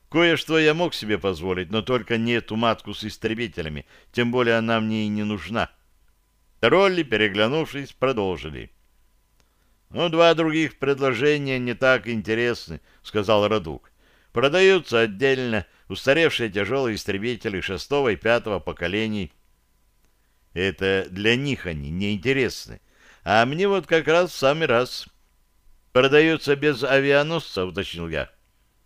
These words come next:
"Да, но его можно приобрести отдельно. Он как раз поддерживает обе эти модификации. Хоть корабль и устаревший, но стоял всё время на консервации, впрочем, как и истребители.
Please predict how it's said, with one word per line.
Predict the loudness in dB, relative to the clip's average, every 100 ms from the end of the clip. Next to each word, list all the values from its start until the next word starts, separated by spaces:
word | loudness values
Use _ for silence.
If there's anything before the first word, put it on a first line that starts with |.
| -12
"Да, | -2 2 4 2 0 _ _ _ _
но | -6
его | -4 -2
можно | 0 0 0 -4
приобрести | -2 -2 -2 -6 -4 0
отдельно. | 0 0 0 0 0 -2 -4 _ _ 0
Он | 2 2
как | 0 0
раз | 2 2 0
поддерживает | -4 -2 -2 0 0 0 -2 -2 -2 0
обе | 0 0 -2
эти | -4 -4
модификации. | -6 -6 -8 -10 -2 0 0 -4 -12 -14 _ _ _ -20 -4
Хоть | 0 0
корабль | 2 4 4 2 -2
и |
устаревший, | -6 0 2 2 0 -4 -12 -16 _ _ _ _
но | -2 0
стоял | 0 2 2 2
всё | 0 -2
время | 0 0 -2
на | -4
консервации, | -4 -4 -2 0 4 2 0 -10 -14 -18 _ _ _
впрочем, | 2 2 2 0
как | 2 2
и | 0 -6
истребители. | -4 -2 0 -2 -4 -10 -12